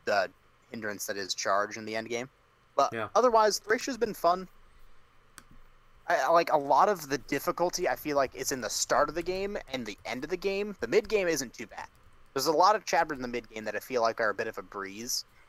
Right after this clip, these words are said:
Speaker 1: There are a few exceptions, like chapter eighteen, if you actually wanna recruit Xavier, sucks. Um, seventeen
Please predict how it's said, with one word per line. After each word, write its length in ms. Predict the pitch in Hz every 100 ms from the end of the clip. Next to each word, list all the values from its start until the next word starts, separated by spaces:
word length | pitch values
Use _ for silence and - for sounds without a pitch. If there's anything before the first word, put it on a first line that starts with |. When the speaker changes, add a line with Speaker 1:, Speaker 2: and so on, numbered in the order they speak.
| -
Speaker 1:
There 120 | 147 143
are 20 |
a 40 | 131
few 240 | - 139
exceptions, 680 | 120 - 101 - 110 104 98
like 200 | 110 98 -
chapter 340 | 151 139 120
eighteen, 420 | 113 117 - 123 117
if 120 | -
you 60 |
actually 340 | 107 104 - 110
wanna 160 | 107
recruit 420 | 107 - 117 101 -
Xavier, 380 | 104 98 101 104
sucks. 600 | - 107 110 - - - -
Um, 420 | 90 90 90 92 90 - - - - - - - - _ _ _ -
seventeen 540 | 165 151 143 143 131